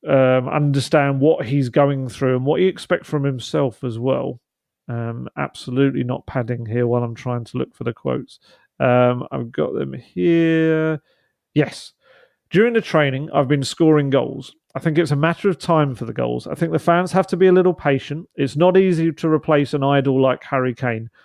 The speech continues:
Like it or not, a match in which I don't score a goal, they're going to miss him. He is a guy who scored more than two hundred goals for the club. It is taking that as an example and trying to score as many goals as possible in a Tottenham shirt.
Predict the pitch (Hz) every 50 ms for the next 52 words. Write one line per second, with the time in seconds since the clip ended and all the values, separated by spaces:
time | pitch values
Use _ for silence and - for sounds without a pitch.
0 | _ _ _ _ 139 143 151 175 - - 214 196 175 180 170 156 143 131 - -
1 | - 143 139 156 185 - - - - 170 160 170 165 143 156 147 131 117 165 170
2 | 180 175 - 151 - _ 147 135 131 127 113 131 127 127 131 131 131 156 233 190
3 | 139 139 135 117 147 143 139 139 139 - - 135 131 135 135 123 - - - 127
4 | 120 117 120 120 _ _ _ _ _ - 151 175 175 190 196 156 156 143 139 135
5 | 139 147 131 - - 143 135 127 123 139 135 131 127 131 131 123 - - 151 143
6 | 139 135 131 135 120 123 127 123 127 120 - - 135 131 - - 175 131 120 _
7 | _ _ _ _ _ _ _ _ 165 143 143 135 - - 180 202 196 - 190 180
8 | 170 165 170 - 156 135 135 147 139 123 156 151 143 143 139 127 127 131 127 127
9 | 120 - 151 151 156 151 - 139 - _ - 180 175 170 156 131 147 156 151 156
10 | 147 127 143 143 143 135 123 131 120 _ _ 156 127 - - 123 123 127 127 127
11 | 123 _ - 156 - 127 131 120 110 - 123 120 117 -